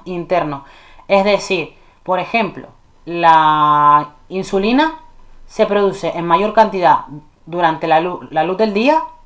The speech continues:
y menos en la noche. Esto se traduce en que si yo me como un plato de pasta por la mañana, impacta de una manera muy diferente a si lo consumo por la noche, porque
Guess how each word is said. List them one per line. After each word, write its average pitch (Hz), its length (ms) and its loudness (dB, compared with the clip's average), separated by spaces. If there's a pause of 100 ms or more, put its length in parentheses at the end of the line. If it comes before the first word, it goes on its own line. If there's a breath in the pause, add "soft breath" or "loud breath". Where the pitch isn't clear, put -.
(200)
y 170 480 -6
menos 240 300 -2 (280)
en 175 120 -4
la 160 80 2
noche. 160 320 -6 (440 soft breath)
Esto 214 420 4
se 214 120 -4
traduce 220 380 4
en 135 120 -8
que 151 80 -8
si 165 140 -12
yo 175 100 -4
me 196 100 -4
como 202 160 0
un 170 100 -6
plato 185 260 2
de 196 80 4
pasta 190 340 0
por 151 140 -4
la 156 100 -2
mañana, 196 540 -2 (260 loud breath)
impacta 175 500 0
de 165 60 -4
una 190 120 -2
manera 202 280 0
muy 175 160 -6
diferente 233 720 -2
a 202 120 2
si 190 120 -6
lo 180 120 -4
consumo 196 400 -2
por 170 140 0
la 139 120 0
noche, 139 340 -10 (160)
porque 269 460 2